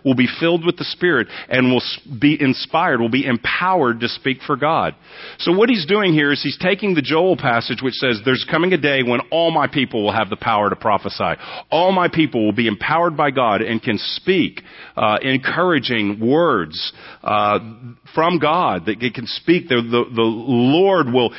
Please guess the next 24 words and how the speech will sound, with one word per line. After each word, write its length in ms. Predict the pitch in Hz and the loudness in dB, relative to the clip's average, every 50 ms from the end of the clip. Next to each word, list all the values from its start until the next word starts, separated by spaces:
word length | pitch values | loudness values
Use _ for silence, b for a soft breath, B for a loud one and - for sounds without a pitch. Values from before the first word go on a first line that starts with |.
| B B | B B
empower 720 | B 139 135 123 - - - - 143 156 170 175 180 175 160 | B 0 0 0 0 -2 -4 -2 -2 0 0 2 2 2 0
their 200 | 139 165 160 139 | 0 0 -2 0
very 300 | 127 151 151 151 151 143 | 0 0 0 0 0 -2
speech." 760 | 135 - - - - 139 127 104 80 73 - - - - - _ B B B B B B B B B | -2 -4 -10 -4 -2 0 0 0 -2 -4 -6 -10 -12 -12 -12 _ B B B B B B B B B
Now, 120 | 113 120 127 | 0 0 2
he's 220 | 143 185 202 185 | 2 2 0 0
probably 400 | - - 202 190 185 175 165 143 | -2 -2 0 0 2 2 2 0
taking 480 | 135 - 160 147 143 - 151 135 131 120 | 0 0 -2 -2 0 0 0 0 2 2
this 220 | 123 123 123 120 - - - - | 2 0 0 -2 -4 -8 -12 -12
speaking 540 | - - - - - 156 151 151 160 147 135 | -10 -12 -12 -2 0 0 0 2 2 2 2
in 220 | 127 120 120 113 | 2 2 2 2
languages 920 | 120 123 135 156 180 170 135 123 113 110 107 113 113 120 135 131 - - - B B B B B | 2 2 2 2 2 4 4 2 2 2 0 0 0 0 0 -2 -6 -10 -14 B B B B B
and 160 | - 127 127 | -2 0 0
applying 540 | 127 - - - 165 160 160 156 143 120 107 | 0 -2 -2 -2 0 0 2 2 2 2 0
it 180 | 101 - - - | 0 -2 -4 -8
to 80 | 101 | -6
that. 260 | 87 87 80 76 76 85 | -4 -2 -2 -2 -2 -2
He's 160 | 101 101 - | -2 -4 -4
saying 320 | - 139 127 123 117 113 | -4 -2 -2 0 0 0
this 240 | 113 127 135 - - | 0 0 0 0 -2
is 160 | 139 123 - | -4 -2 0
a 140 | 139 120 110 | 0 -2 -2
sort 320 | - - - 160 156 147 | -2 -2 -2 0 2 2
of 100 | 131 117 | 2 2